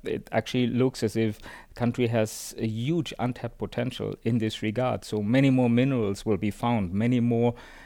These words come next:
um, international companies will try to, to tap this mineral wealth.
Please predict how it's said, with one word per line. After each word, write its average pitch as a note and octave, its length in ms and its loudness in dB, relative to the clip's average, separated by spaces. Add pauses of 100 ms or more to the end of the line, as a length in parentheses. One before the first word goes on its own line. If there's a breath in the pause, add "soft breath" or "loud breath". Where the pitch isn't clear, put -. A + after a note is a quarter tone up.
(200 loud breath)
um, A2 280 2
international B2 500 2
companies G#2+ 800 -4
will G#2+ 340 2
try B2 460 2
to, G#2+ 640 0
to A#2 140 -4
tap - 360 -4
this G#2 180 -4
mineral A#2 420 2
wealth. B2 420 0